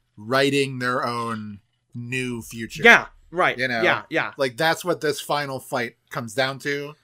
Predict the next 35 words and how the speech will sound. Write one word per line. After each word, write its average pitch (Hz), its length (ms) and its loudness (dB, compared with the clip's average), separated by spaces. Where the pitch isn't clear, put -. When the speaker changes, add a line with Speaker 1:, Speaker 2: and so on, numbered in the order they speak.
Speaker 1:
is, 117 640 -2
like, 113 280 0
they're 143 240 0
taking 165 340 -6
things 143 280 -8
so 160 220 0
far 143 220 2
off 131 180 0
the 127 120 -2
rails 110 580 -4
that 117 220 0
we 151 100 -2
don't 147 220 2
know 170 240 10
Speaker 2:
Right, 220 260 10
Speaker 1:
what's 202 80 2
Speaker 2:
right, 190 120 8
Speaker 1:
gonna 196 100 0
Speaker 2:
yeah, 208 80 10
Speaker 1:
happen. - 160 2
Speaker 2:
yeah. 151 180 8
It's, 175 220 0
it, 185 180 4
this 196 160 6
is 180 140 -4
the 185 80 2
third 180 440 8
option, 147 560 -4
right? 135 280 0
Is, 147 200 0
is, 147 220 0
Speaker 1:
Yeah. 151 160 2
Speaker 2:
is, - 140 -2
you 156 120 -4
know, 139 160 0